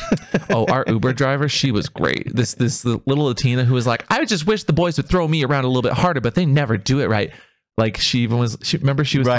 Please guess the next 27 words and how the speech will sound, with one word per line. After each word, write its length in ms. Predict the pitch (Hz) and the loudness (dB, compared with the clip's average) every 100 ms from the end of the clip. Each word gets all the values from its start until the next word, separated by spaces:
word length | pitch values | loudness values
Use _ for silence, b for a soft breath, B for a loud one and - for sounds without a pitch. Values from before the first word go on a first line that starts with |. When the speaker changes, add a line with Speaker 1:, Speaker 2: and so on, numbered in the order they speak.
| 110 | 2
Speaker 2:
talking 60 | 120 | 2
Speaker 1:
no, 80 | |
Speaker 2:
about 140 | 135 131 | 2 0
her 40 | |
Speaker 1:
she 80 | 110 | 0
was 100 | 117 | 0
Speaker 2:
leather 120 | 113 110 | 0 0
Speaker 1:
talking 180 | 113 | 0
Speaker 2:
cuffs 120 | 107 110 | 0 0
that 120 | - | 0
she 60 | |
Speaker 1:
about 120 | 101 147 | 0 0
Speaker 2:
had? 300 | 151 165 98 | 0 0 0
Speaker 1:
she 140 | - | 0
had 140 | 95 90 | 2 2
leather 300 | 87 87 107 | 2 0 -2
cuffs, 640 | - 98 101 104 - - | 0 0 0 -2 -6 -2
and 340 | 87 87 87 | 0 2 2
her 160 | 82 87 | 2 0
boyfriend 1200 | 78 90 92 - 98 101 101 98 98 95 87 85 | 0 0 0 0 2 2 4 4 4 2 0 -2
didn't 320 | 87 90 - | 0 0 2
know 120 | 90 | 2
how 100 | 90 | 2
to 100 | 87 | 0
pound 300 | 78 92 92 | -2 -2 0
her 180 | 85 78 | 0 0
correctly. 560 | - 78 69 - - | -2 -2 -2 -4 -6